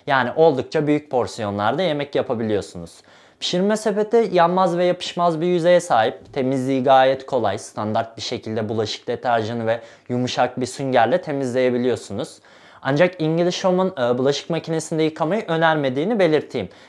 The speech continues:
Yani uzun kullanım ömrü için elde yıkamak daha doğru olacak. Bununla birlikte sepete çok kullanışlı bir detay eklenmiş.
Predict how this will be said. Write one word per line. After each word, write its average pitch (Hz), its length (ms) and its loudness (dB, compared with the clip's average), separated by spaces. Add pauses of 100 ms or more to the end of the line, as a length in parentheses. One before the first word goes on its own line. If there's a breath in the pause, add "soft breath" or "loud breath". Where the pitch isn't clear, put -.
Yani 123 280 2
uzun 147 280 0
kullanım 165 440 -2
ömrü 170 260 0
için 180 420 -4
elde 160 260 4
yıkamak 156 440 -2
daha 135 240 6
doğru 95 220 0
olacak. 82 460 -10 (300)
Bununla 180 320 4
birlikte 202 460 0 (180 loud breath)
sepete 175 360 -2
çok 202 280 -2
kullanışlı 170 500 -2
bir 196 100 2
detay 175 280 4
eklenmiş. 95 580 -4